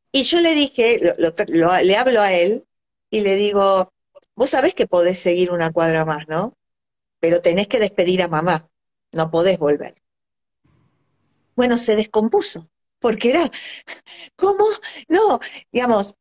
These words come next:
y cuando le va a decir, digamos, empiezan a darse cuenta de, eh, pudo salir,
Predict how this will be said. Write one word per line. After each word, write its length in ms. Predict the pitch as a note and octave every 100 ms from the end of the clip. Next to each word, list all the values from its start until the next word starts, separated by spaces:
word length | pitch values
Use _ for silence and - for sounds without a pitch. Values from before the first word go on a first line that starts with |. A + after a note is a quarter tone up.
| _ _
y 180 | B3 A3
cuando 380 | B3 A3+ A3+ A3+
le 160 | A3
va 120 | A3 F#4
a 60 |
decir, 420 | G4 - A#3+ A3
digamos, 420 | G#3+ F#3 G3 G3 G3+
empiezan 360 | C4+ F#4+ E4+
a 80 | C4
darse 360 | A3+ A3+ G#3+ -
cuenta 640 | G3+ F3+ E3+ E3 F3 F#3
de, 420 | F3 F3+ F3+ - _ _ _ _ -
eh, 320 | A#3 - - _
pudo 260 | F4+ F#4+
salir, 580 | F#4 B3+ B3+ G4+ C4+ F3+